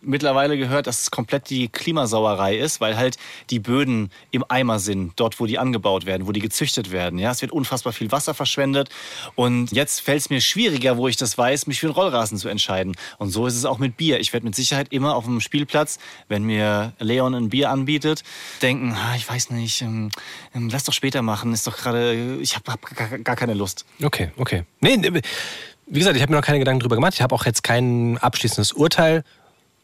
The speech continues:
Speaker 2: Ich weiß noch, dass ich diesen Moment, als wir damals auf dem Spielplatz standen, richtig cool fand.
Speaker 1: Ja.
Speaker 2: Weil du mich auch so überrascht hast. Aber es ist natürlich auch was anderes, wenn du alleine auf so einem Minispielplatz bist und deine Kinder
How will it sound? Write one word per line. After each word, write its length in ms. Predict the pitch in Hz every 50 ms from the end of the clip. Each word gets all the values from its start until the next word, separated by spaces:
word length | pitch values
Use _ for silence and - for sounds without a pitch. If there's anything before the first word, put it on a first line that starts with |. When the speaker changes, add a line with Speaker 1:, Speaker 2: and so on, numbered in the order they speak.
| _ _ _ _ _ _ _ _ _
Speaker 2:
Ich 240 | - 107 - - -
weiß 200 | 120 131 143 -
noch, 80 | -
dass 80 | 131 117
ich 80 | 107
diesen 200 | - 120 110 110
Moment, 480 | 104 104 98 101 101 110 131 170 175 -
als 140 | 123 113 -
wir 80 | 120
damals 320 | 104 113 110 117 127 123 -
auf 140 | - 101 -
dem 340 | - 110 104 101 98 92 - -
Spielplatz 600 | - - - - - - 117 107 - 98 - -
standen, 420 | - - - 123 143 131 - 113 101
richtig 540 | 95 92 - - - 196 190 - - 175 - - -
cool 120 | - 170 175
fand. 360 | - - 143 156 196 220 -
Speaker 1:
Ja. 240 | - 117 113 107 98 - - _ _ - - _
Speaker 2:
Weil 180 | - 117 131 135
du 60 | 131
mich 160 | 135 127 131
auch 80 | 131 113
so 120 | - 135
überrascht 440 | 110 107 98 92 110 156 170 - -
hast. 320 | 180 196 220 - - - - - - - - - - - - _ _ -
Aber 160 | 131 127 139
es 80 | 135 156
ist 100 | 151 -
natürlich 300 | 147 - - 143 139 -
auch 80 | 110
was 240 | 127 120 - - -
anderes, 400 | 143 143 - 127 160 156 - -
wenn 100 | 131 123
du 140 | 120 123 127 -
alleine 500 | - 113 113 110 107 110 113 131 151 160
auf 100 | 139 117
so 120 | 107 - 113
einem 160 | 110 110 113 117
Minispielplatz 760 | 123 135 151 156 151 139 - - 143 143 135 - 143 127 -
bist 240 | - 147 147 - -
und 80 | 117
deine 180 | 107 110 104 107
Kinder 480 | 101 - - 135 143 147 139 135 135